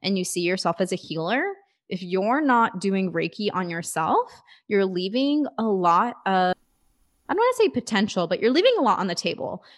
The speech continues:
because connecting with, like, cleansing yourself and holding that energetic space for yourself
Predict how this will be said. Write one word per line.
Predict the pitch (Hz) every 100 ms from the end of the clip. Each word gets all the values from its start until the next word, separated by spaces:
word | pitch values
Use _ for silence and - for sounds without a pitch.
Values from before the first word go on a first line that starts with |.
| _
because | 226 214 220 214 202 190 190 - -
connecting | 240 233 269 - 320 311 262
with, | 202 190 190 - _
like, | - 175 -
cleansing | - - 247 262 240 208 175
yourself | 160 165 - 208 190
and | 170
holding | 185 196 190 196
that | 180 165
energetic | 180 170 170 165
space | - 175 170
for | -
yourself | 165 170 - 165 285